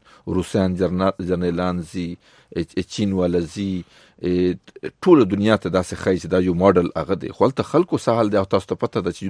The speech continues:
دوی لکه څو دوکانونه، سوه دوکانونه یې جوړ کړل، یولس زره دوکانونه یې وران کړل، هغه په هسې څو سوه دوکانونه یې جوړ کړل. نو خلک خو چې څوک ورځي، هغه بل علما بوتلو یې، خو دوه مقصد و، ما په خیال. یو مقصد خو دا و چې علما ته دا وښایي چې دا وګوره،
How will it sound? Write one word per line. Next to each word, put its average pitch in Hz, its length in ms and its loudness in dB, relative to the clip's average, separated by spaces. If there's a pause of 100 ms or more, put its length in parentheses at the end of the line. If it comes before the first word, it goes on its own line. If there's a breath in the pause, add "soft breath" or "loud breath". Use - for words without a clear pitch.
دوی 113 120 -4 (380 loud breath)
لکه 95 220 -4 (340)
څو 131 120 4 (100)
دوکانونه، 110 380 0
سوه 110 260 2
دوکانونه 101 420 -2
یې 95 120 -2
جوړ 127 160 2
کړل، 127 140 -2 (200)
یولس 127 220 6
زره 101 220 2
دوکانونه 98 320 0
یې 85 120 4
وران 95 160 6
کړل، - 160 -6
هغه 95 120 -2
په 104 180 4
هسې 92 240 -6
څو 104 180 -4
سوه 87 140 0
دوکانونه 87 360 -4
یې 80 80 -6
جوړ 80 140 -6
کړل. 95 100 -8
نو 92 80 -6
خلک 143 280 0
خو 117 120 -4
چې 107 120 -4 (120)
څوک 135 200 -6
ورځي، 110 280 -6
هغه 98 160 -6 (420 loud breath)
بل 143 180 4
علما 120 340 4
بوتلو 143 480 0
یې، 131 120 0
خو 131 220 0 (380 soft breath)
دوه 120 340 2
مقصد 85 300 -4
و، 78 100 -2 (200)
ما 101 60 6
په - 200 -6
خیال. 73 180 -2 (440 soft breath)
یو 127 180 2
مقصد 127 320 -4
خو 113 120 -6
دا 104 140 2
و 110 100 4
چې - 100 -6
علما 95 360 0
ته 95 60 -2
دا 95 180 2
وښایي 92 340 -2
چې 82 120 -8
دا 90 60 2
وګوره، 87 240 -2